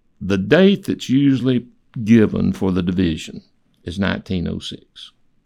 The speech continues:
Why nineteen oh six? Because everything we've talked about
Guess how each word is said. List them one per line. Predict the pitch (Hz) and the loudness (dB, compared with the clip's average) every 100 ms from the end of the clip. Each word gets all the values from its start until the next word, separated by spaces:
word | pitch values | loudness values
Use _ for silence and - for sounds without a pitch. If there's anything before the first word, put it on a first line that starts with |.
| _ _ _ _ _ _ _ _ _ _ _ - | _ _ _ _ _ _ _ _ _ _ _ -6
Why | 104 127 131 | 0 2 2
nineteen | 123 120 120 120 113 | 2 -2 -2 0 0
oh | 107 | 0
six? | - 85 - - | -4 -8 -8 -14
Because | 87 - 101 95 | -14 -4 -2 0
everything | 104 107 113 104 | -2 0 0 0
we've | 110 123 - | 0 -2 -2
talked | 110 98 90 | -4 -2 -6
about | 87 95 | -4 -4